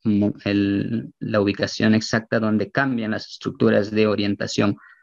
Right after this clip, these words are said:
nor-, noro-, noroeste a oeste-noroeste, ¿no?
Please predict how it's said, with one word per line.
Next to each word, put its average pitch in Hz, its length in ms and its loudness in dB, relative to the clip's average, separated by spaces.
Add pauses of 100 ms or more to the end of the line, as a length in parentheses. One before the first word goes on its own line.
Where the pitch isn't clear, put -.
(200)
nor-, 110 520 4
noro-, 113 720 4
noroeste 117 760 0 (440)
a 107 280 0
oeste-noroeste, - 1600 -2
¿no? - 160 -8